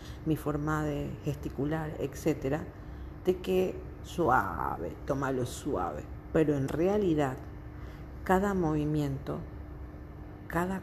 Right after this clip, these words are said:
cosa, cada acto en mi vida, en mi día a día, está sobradamente analizado, pensado, organizado, estudiado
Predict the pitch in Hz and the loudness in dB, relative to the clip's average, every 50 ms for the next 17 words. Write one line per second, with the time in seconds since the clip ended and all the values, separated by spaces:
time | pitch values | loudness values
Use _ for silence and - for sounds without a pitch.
0 | - - - 156 143 - - - 139 139 143 - - 165 170 180 185 180 - - | -4 0 0 2 2 0 -2 -4 -6 -6 -6 -2 0 2 4 4 2 0 -2 2
1 | - 170 165 160 - - - - - 127 127 - - - - - - - - - | 2 2 2 2 0 -6 -8 -4 -4 -4 -4 -4 -6 -8 -10 -12 -12 -12 -12 -12
2 | - - - - 160 175 175 175 170 165 160 151 151 151 143 139 135 139 139 139 | -12 -8 0 2 4 4 6 4 4 4 4 2 2 0 -2 -2 -2 -2 -4 -4
3 | 143 - - - - - - 160 180 175 185 180 160 151 160 165 160 151 147 143 | -6 -8 -10 -10 -10 0 2 2 4 4 4 4 2 2 2 4 4 4 4 4
4 | 147 139 135 135 143 151 - - - 139 - - - - 151 151 156 156 165 190 | 2 2 0 -2 -2 -6 -6 -6 -6 -6 -6 -8 -4 -2 0 0 0 0 -2 -4
5 | 190 - - - - - - - - - - - - - - - - - - - | -8 -10 -12 -12 -12 -12 -12 -12 -12 -12 -12 -12 -12 -12 -12 -12 -12 -12 -10 -10
6 | - - - - - - - - 165 160 160 160 160 165 - - - - - - | -8 -8 -6 -6 -6 -6 -4 -2 0 0 2 2 0 -2 -4 -6 -8 -10 -4 0
7 | 156 165 160 170 175 180 185 180 175 180 175 170 170 175 180 180 170 160 151 147 | 0 2 4 4 4 2 2 2 2 2 4 4 4 4 4 6 6 4 2 2
8 | - - 160 160 - - - - - - - - - - - - - 156 151 147 | 0 -4 -4 -4 -4 -8 -10 -12 -12 -12 -12 -12 -12 -12 -8 0 2 4 4 6
9 | 156 165 165 175 190 190 190 175 - - - 139 131 135 139 135 139 - - - | 6 4 4 4 4 2 2 2 0 -2 -2 -2 -2 -2 -4 -4 -6 -8 -10 -12
10 | - - - - 165 175 175 160 165 - - 127 123 123 123 131 135 - - - | -14 -6 0 4 4 6 4 4 2 0 0 0 0 0 -2 -4 -6 -10 -12 -2
11 | - - 175 175 170 160 160 156 151 143 139 - - 127 123 123 123 127 127 - | 2 2 4 4 4 2 2 2 0 0 -2 -4 -4 -4 -4 -4 -4 -4 -6 -8
12 | - - - - - - - 180 - - - 170 151 143 143 135 123 120 120 127 | -10 -12 -14 -12 -2 0 2 2 2 0 -2 0 0 0 0 0 0 0 0 -2
13 | 127 | -4